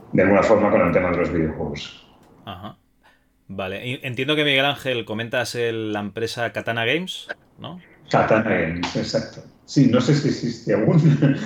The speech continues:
Speaker 1: <laughs> o si sigue.
Speaker 2: Estoy mirando, la página web está archivada por archive punto org, o sea que tampoco no te sé decir si, si sigue. Pero bueno,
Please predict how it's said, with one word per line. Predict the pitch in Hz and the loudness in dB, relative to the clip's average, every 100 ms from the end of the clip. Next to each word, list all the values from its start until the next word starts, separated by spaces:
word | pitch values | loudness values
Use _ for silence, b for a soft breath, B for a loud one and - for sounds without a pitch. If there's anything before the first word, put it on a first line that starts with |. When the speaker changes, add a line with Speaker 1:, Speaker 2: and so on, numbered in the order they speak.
| 208 170 | -8 -8
Speaker 1:
<laughs> | - | -8
o | 104 95 87 | -8 -6 -8
si | 113 | -8
sigue. | 104 101 98 95 - b b b b _ - | -6 -4 -4 -6 -10 b b b b _ -18
Speaker 2:
Estoy | - 139 | -6 -4
mirando, | 147 151 | -2 0
la | 160 131 | 2 2
página | 123 143 139 | 0 0 0
web | 143 | 0
está | 147 135 | 0 0
archivada | 123 - 117 117 113 107 | -2 -4 -4 -2 -2 -4
por | 107 107 101 | -6 -4 -4
archive | 98 - 113 107 104 | -6 -6 -4 -4 -6
punto | 107 104 101 | -8 -8 -6
org, | 98 95 117 | -6 -8 -8
o | 113 | -6
sea | 104 90 | -6 -10
que | 87 | -10
tampoco | 87 87 98 101 | -12 -12 -12 -12
no | 90 | -12
te | 95 | -14
sé | - 92 | -12 -12
decir | 90 - 90 | -14 -16 -16
si, | - 90 85 85 B B - _ | -14 -14 -16 -18 B B -20 _
si | - 95 | -20 -18
sigue. | 90 80 | -14 -14
Pero | 85 | -12
bueno, | 104 123 | -12 -12